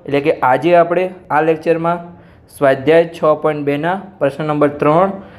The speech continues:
અને પ્રશ્ન નંબર ચાર સોલ્વ કરીશું. બંને સાબિતીના દાખલા છે, સિમ્પલી સોલ્વ થઈ જશે. તો તમે શાંતિથી ધ્યાન રાખજો, લેક્ચર પૂરો જોજો,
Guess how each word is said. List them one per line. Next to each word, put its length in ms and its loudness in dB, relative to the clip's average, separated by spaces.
અને 120 2
પ્રશ્ન 340 2
નંબર 220 2
ચાર 300 2
સોલ્વ 440 0
કરીશું. 460 -2
બંને 240 2
સાબિતીના 520 0
દાખલા 300 2
છે, 300 -4
સિમ્પલી 480 -2
સોલ્વ 300 0
થઈ 140 2
જશે. 340 2
તો 60 -6
તમે 180 0
શાંતિથી 480 -2
ધ્યાન 240 2
રાખજો, 260 2
લેક્ચર 340 2
પૂરો 240 2
જોજો, 260 2